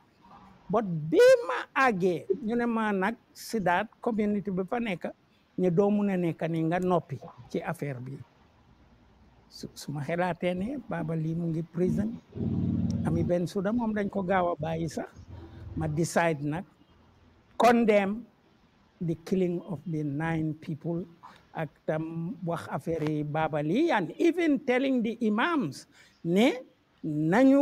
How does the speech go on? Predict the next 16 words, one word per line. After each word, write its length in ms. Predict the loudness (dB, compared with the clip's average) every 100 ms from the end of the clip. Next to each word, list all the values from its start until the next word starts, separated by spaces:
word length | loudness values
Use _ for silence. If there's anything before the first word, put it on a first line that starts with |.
| 2 2
gaada 480 | 6 6 6 4 2
benn 320 | 2 0 0 -2 -4 -10 _ _
Friday 560 | 0 4 4 4 2 0
suñ 300 | 0 0 4
jullee 300 | 6 6 6
ba 120 | 4
pare, 300 | 4 2 4 -2 _ _ _ _ _ -4
ñu, 320 | 0 2 2 0 0
ñoom 200 | 0 0 -2 2
ñépp 220 | 2 2 0 0
ñu 160 | 2
march 380 | 2 4 2 0 _ -8
towards 480 | 0 0 0 -4 -2
Gambia 500 | 0 2 -2 -4 -8 _ _ _ _
pour 120 | -8 -4
dem 440 | -2 -2 -4